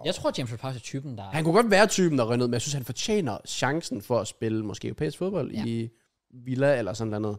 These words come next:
Speaker 1: Men det er jo der, hvor jeg kigger på mange af deres spillere og tænker, "Jeg tror, Southampton godt kan holde på spillere som James Ward-Prowse."
Speaker 2: Jeg tror også, de er nemmere ved at holde på spillerne, ja.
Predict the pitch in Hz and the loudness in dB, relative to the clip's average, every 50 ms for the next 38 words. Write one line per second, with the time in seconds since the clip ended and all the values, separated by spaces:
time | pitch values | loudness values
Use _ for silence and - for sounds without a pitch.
0 | - - 147 147 135 196 196 202 185 156 151 151 160 - - - 170 156 190 - | -8 -12 -12 -6 -4 -2 -2 -2 -2 -2 -2 -4 -4 -6 -6 -8 -6 -6 -6 -6
1 | - 156 135 120 127 139 151 127 127 123 131 - - - 131 135 127 120 - - | -6 -8 -6 -6 -6 -6 -6 -6 -6 -6 -6 -8 -8 -8 -6 -6 -6 -8 -8 -10
2 | 110 117 120 131 - - - 175 160 - 127 117 - 135 139 - 139 113 127 120 | -10 -8 -10 -10 -10 -8 -6 -6 -4 -4 -6 -6 -6 -8 -8 -8 -8 -8 -8 -8
3 | - - 110 - - 147 175 214 269 320 - - 135 113 110 - _ _ _ _ | -6 -8 -10 -4 -2 0 0 0 -2 -4 -4 -4 -4 -4 -6 -10 _ _ _ _
4 | _ _ _ _ _ _ _ _ _ - - - 139 131 120 117 - - 117 113 | _ _ _ _ _ _ _ _ _ -14 -4 -4 -2 -2 -2 -2 -2 -2 -4 -4
5 | 107 - 113 107 - 110 101 - 104 101 104 - - - 139 180 185 156 - 196 | -4 -6 -8 -8 -8 -10 -12 -10 -10 -10 -10 -8 0 0 4 4 4 6 8 8
6 | 202 180 160 147 143 131 113 120 123 127 131 123 - 117 104 - 113 104 101 98 | 8 8 8 6 6 4 4 4 2 2 0 0 -2 -6 -6 -4 -4 -4 -4 -6
7 | 95 82 85 | -8 -10 -12